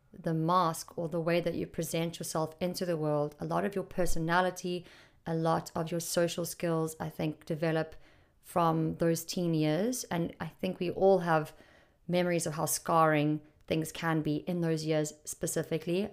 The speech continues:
We're very fragile creatures when we're in our teens. And my dad and I never really got along, to be honest. We never really got along when I was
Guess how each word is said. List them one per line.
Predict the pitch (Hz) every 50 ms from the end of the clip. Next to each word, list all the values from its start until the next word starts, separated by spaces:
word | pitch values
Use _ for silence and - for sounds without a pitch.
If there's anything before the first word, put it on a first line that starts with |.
| - -
We're | - 165
very | 151 165 180 185 180
fragile | 180 - - 170 165 160 156 - 165 160 156 151 151 156 156 - - _ -
creatures | - - 196 196 196 - - 147 147 147 151 147 - - - - _ _ _ _ _ _
when | 165 165 160 160
we're | 156 151 151 147 143 -
in | - 160
our | 156 147 147
teens. | 147 - 254 220 - - 101 113 - - - - - _ _ - - _ - - - _ _ _ _ _ _ _ _
And | - 170 165 170 170 170 170 165 - -
my | 175 170 170
dad | 165 - 185 202 233
and | 233 226
I | 220 220
never | 220 214 214 226 - 294 285
really | 254 277 277 269 269
got | 269 - 233 233 233 -
along, | 262 240 202 170 175 208 240 247 185 175
to | - - 190
be | 175 175 - -
honest. | 170 165 160 151 147 - -
We | 175 160
never | 160 175 185 - 233
really | 233 240 226 226 226 -
got | - 185 185 202
along | 202 190 185 190 196 202
when | 190 180
I | 170 165 160
was | 156 151 - -